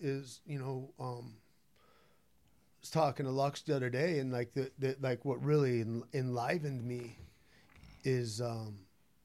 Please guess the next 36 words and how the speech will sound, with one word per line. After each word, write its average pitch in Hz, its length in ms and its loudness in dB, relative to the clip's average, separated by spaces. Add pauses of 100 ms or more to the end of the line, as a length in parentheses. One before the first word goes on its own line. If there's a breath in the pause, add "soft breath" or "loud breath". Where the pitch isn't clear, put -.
(280)
is 123 120 0
when 127 140 0
George 135 240 4
Floyd 160 400 0 (160)
got, 117 240 -2 (160)
got 120 180 0
murdered. 110 440 -4 (540)
And 127 220 4
then, 127 380 0
you 147 120 0
know, 127 120 2
and 127 220 -2
then 131 180 0
watching 127 400 4
everything 131 280 2
that 113 100 -6
happened, 120 320 -4
you 107 40 -4
know, 101 60 -8
and 104 140 -6
that, 120 320 -4
covid, 127 340 0 (340 soft breath)
what, - 200 0
what 160 160 2
a - 20 0
crazy 147 400 0
thing 156 300 -2
as 120 180 -2
far 131 220 0
as, 110 120 -2
like, 117 140 -4
a, 113 140 -2 (100)
a 117 120 -8 (1200)
presentation 143 680 0
of, 120 120 0
like, 113 200 0